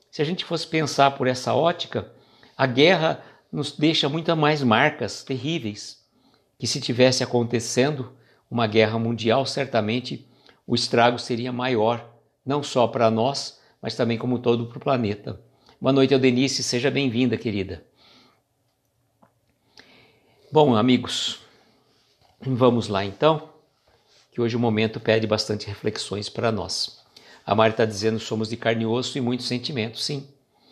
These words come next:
Né? A gente não sofre do, por, por falar assim, "Ah, nunca mais vou ver", a gente tem a certeza. Isso é uma coisa,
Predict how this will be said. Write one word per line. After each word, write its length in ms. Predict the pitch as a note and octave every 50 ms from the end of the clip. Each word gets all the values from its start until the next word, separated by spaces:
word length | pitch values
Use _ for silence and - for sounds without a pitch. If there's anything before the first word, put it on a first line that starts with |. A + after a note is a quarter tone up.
| _ - _ _ _ -
Né? 280 | - C3 C3+ C3+ - - - - - - - -
A 120 | - A#2 A#2+
gente 360 | A#2+ C#3+ D3+ D3+ D3+ D#3 D#3
não 220 | D3 D#3 E3 E3+
sofre 680 | E3 - - E3 E3 F#3 F3+ F3+ - - F#3 F3+ E3+ E3
do, 720 | D3+ C#3+ C#3+ D3 D#3 D3+ C#3+ C#3 C#3 C#3 C3 B2 A2+ G#2 - - - - - - _ _ _ _ _
por, 360 | - D3+ D3 D3 D3 D3 - -
por 240 | - D#3 D#3+ -
falar 180 | - D3 C#3+ C#3
assim, 180 | B2+ - D#3 D3+
"Ah, 100 | D3+ D3
nunca 260 | D#3+ E3 - E3+ D#3
mais 220 | D3 C#3 C#3 B2+
vou 120 | C#3+ C#3+ C3
ver", 200 | A#2 B2+ A2+ G#2
a 40 |
gente 240 | G2+ B2+ C#3 C3+ -
tem 160 | C3+ - D3+
a 60 | D3+ D3
certeza. 680 | - C#3+ C3+ C#3 - B2 A#2 G#2+ F#2 F#2 G2 F2+ - _ _ _ _ _ _ _
Isso 280 | - B2 B2 - - C3+
é 40 | B2
uma 160 | A#2+ B2+ B2
coisa, 580 | B2 - C3 A#2+ A#2+ A#2 G#2+ A2+ A#2+ A2 -